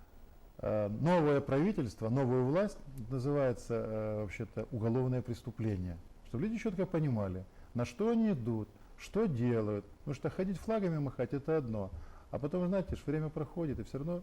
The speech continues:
нужно ответить перед законом. Никогда не было так, чтобы, э, закон не восторжествовал. И чётко должны люди понимать, незаконное с-, изменение власти, нелегитимное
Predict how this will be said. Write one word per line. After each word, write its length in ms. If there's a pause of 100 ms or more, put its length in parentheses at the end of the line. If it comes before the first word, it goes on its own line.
(140)
нужно 340
ответить 360
перед 280
законом. 640 (280)
Никогда 460
не 140
было 220
так, 300 (320)
чтобы, 340
э, 360
закон 480
не 100
восторжествовал. 800 (580)
И 100
чётко 300
должны 160
люди 160
понимать, 480 (1160)
незаконное 1000
с-, 180 (120)
изменение 800
власти, 840
нелегитимное 960